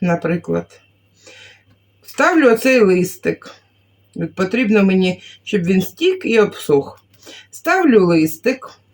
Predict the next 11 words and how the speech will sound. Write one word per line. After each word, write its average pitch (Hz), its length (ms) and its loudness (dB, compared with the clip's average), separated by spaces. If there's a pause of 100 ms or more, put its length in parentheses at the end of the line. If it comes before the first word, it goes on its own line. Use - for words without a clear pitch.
(1300)
ставлю 294 440 0
підставку, 175 880 -2 (1200)
на 214 140 2
підставку 320 680 -2
кладу 226 440 2
дренажний 214 680 4
килимок. 170 960 2 (320)
Ось 294 280 0
отакий, 196 400 -2
до 165 180 4
речі, 143 560 -2